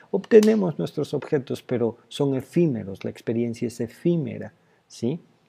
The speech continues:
Eh, no solo porque los objetos también cambian, sino porque, eh, el deseo, básicamente, obtiene su objeto y ahora quiere otra cosa, ¿sí? Y ahora quiere otra cosa.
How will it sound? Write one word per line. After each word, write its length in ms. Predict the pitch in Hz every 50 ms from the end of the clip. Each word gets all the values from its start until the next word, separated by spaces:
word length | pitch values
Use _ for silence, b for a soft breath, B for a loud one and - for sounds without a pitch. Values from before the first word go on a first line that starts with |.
| B B B B B B -
Eh, 160 | 120 120 -
no 180 | 143 143 196
solo 480 | 202 - - 220 180 147 143 170 196 -
porque 300 | - 170 143 131 - 120
los 180 | 113 110 - -
objetos 600 | 113 - - 123 110 - - 131 147 143 - B B B _
también 420 | - - 107 107 107 110 107 107 104
cambian, 640 | 160 185 226 240 202 127 104 95 98 104 117 123 B B B B
sino 640 | - - - - 202 202 156 127 117 117 131 165 170 -
porque, 560 | - 147 147 143 147 - - 165 175 185 180 B B B B B B
eh, 260 | - 127 123 131 - 156
el 140 | 143 143 151
deseo, 600 | 180 185 185 - 233 247 196 139 117 117 127 - _ _ _ _ - - _ _ _ _ - _ _ _ _ _ - -
básicamente, 920 | 113 113 127 117 - 151 147 - 170 175 185 185 165 - - 160 180 202 B B B B B
obtiene 440 | - 120 - - 185 185 180 180 170
su 120 | - -
objeto 400 | 190 - 156 180 196 190 - 208
y 80 | 208 180
ahora 240 | 139 135 139 143 135
quiere 240 | - - 135 120 120
otra 240 | 120 - 120 113
cosa, 300 | - - 104 101 - - - - _ _ _ _ _
¿sí? 280 | - - - - 226 - _ _ -
Y 120 | 120 120
ahora 240 | 135 165 190 208 196
quiere 260 | - - 175 139 120
otra 320 | 113 110 - - - 98
cosa. 320 | 98 - - - - -